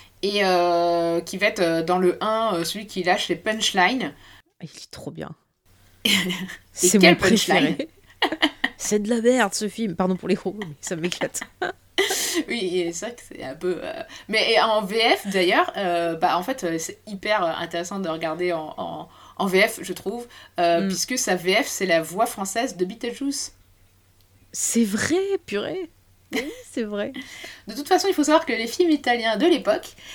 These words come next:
Speaker 1: il n'y avait pas de prise de son in. Tout était fait en, en, en doublage, puisqu'ils avaient des sons, des studios de son, euh, euh, vraiment, euh, qualitatifs. Et du coup, en fait, ils faisaient directement d'emblée une, euh, version anglaise, une version française et une version italienne.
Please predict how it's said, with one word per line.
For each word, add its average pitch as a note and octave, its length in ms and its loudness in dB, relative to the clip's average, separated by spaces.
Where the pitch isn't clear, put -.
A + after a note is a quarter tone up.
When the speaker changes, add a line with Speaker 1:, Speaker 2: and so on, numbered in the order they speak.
Speaker 1:
il G3 140 -8
n'y F#3 160 2
avait G3 120 6
pas D#4+ 120 8
de E4 60 -6
prise C#4+ 260 2
de A#3 80 -6
son C4+ 280 0
in. G#3+ 180 -2
Tout D#4 180 0
était A#3+ 220 -2
fait C4 240 0
en, A#3+ 100 4
en, F3 840 0
en F3 60 -6
doublage, A3 340 0
puisqu'ils F#3 220 -4
avaient F3+ 120 2
des E3 140 0
sons, G3+ 420 -6
des E3+ 120 -8
studios G3 420 -8
de E3+ 140 -2
son, F#3+ 340 -6
euh, D#3+ 160 -2
euh, D#3+ 120 -2
vraiment, E3+ 560 2
euh, D#3+ 60 -4
qualitatifs. G#3+ 720 -2
Et F3+ 120 0
du F#3+ 120 -6
coup, D4 180 0
en G#3+ 80 0
fait, C#4 260 -2
ils G3 120 -6
faisaient A3 340 -4
directement C4 600 2
d'emblée A#3 460 0
une, G3+ 240 0
euh, F3 260 0
version A#3+ 340 0
anglaise, A3 320 0
une F3 80 -2
version G3+ 300 -4
française A#3+ 380 -2
et - 20 -6
une G3 100 0
version G#3+ 220 0
italienne. E3+ 320 -2